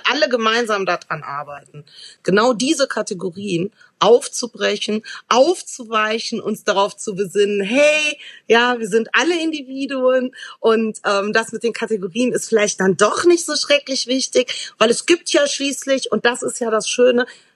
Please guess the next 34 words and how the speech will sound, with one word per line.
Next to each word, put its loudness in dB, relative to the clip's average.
an 0
diesem -4
Queer-Begriff, -6
ja, 2
es -4
gibt -4
ja 4
schließlich -2
eine 2
Dachmarke 2
sozusagen. -2
Und 2
können 4
wir 2
uns -4
bitte -4
mal 2
alle 4
darauf 0
besinnen, 2
dass 0
wir 4
irgendwie 2
dann 0
doch -2
alle 2
gewisse -2
Gemeinsamkeiten -4
miteinander -12
haben, -10
die 6
uns 4
tatsächlich 0
verbinden. 2